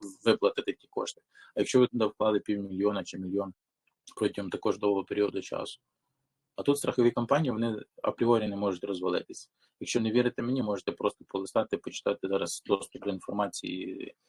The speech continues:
будь-якої, скажімо, відкритої, і кожна людина може це сама собі розібратися.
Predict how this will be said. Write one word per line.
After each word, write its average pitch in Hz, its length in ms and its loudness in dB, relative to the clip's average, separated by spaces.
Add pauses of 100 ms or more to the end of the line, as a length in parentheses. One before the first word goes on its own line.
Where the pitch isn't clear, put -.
(280)
будь-якої, 95 840 2
скажімо, 92 400 -6
відкритої, 98 680 0
і 90 40 -12
кожна 98 260 -2
людина 95 280 -2
може 92 200 -10
це 92 160 -2
сама 95 240 -6
собі 98 260 -12
розібратися. 90 640 -14